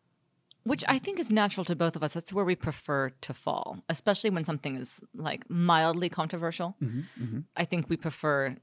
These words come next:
Speaker 1: to fall on the side of seeing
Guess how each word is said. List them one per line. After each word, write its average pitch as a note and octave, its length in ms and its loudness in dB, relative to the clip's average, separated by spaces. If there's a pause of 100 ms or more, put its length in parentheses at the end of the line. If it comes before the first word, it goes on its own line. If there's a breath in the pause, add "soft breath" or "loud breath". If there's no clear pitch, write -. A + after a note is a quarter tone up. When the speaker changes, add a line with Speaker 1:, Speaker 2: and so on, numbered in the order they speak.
Speaker 1:
to D3+ 100 -6
fall C#3+ 260 2
on C3 100 -2
the C3+ 60 -2
side B2 420 -2
of - 360 -8 (220)
seeing E3+ 720 -2